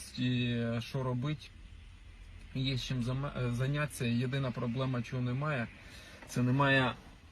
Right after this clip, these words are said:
в достатній мірі державного фінансування. І я вам скажу, я вже не вірю, да, е, особам,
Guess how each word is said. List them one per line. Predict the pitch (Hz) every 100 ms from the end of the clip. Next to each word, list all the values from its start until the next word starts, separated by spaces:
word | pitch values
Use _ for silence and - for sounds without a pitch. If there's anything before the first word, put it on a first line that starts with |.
| -
в | 113
достатній | 117 120 135 120 120
мірі | 131 120
державного | 113 117 120 117 123 117 113
фінансування. | 113 123 120 117 - 110 104 98 98 -
І | 123
я | 139
вам | 156
скажу, | 139 - 135 131 156 165 160 - - - - -
я | 113 110 135
вже | 139 131 117
не | 127 131
вірю, | 127 131 123 110 107
да, | 110 117 127 120 - - -
е, | 113 107 107 104 104
особам, | - 117 - 156 131 117